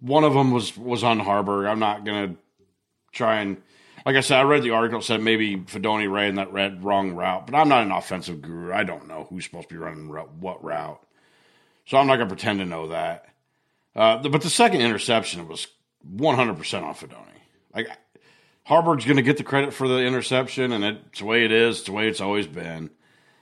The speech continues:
But he threw <laughs> that right into Fidone's hands. I mean, it was, it was a good pass, really.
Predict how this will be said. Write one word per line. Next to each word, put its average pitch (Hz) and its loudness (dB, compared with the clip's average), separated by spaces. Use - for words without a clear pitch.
But 107 -6
he 180 4
threw 135 4
<laughs> - -8
that 113 -2
right 101 2
into 95 -6
Fidone's 90 -6
hands. - -18
I - -12
mean, 98 -2
it 135 2
was, 117 -2
it - -4
was 254 0
a 233 -2
good 233 4
pass, 196 2
really. 107 0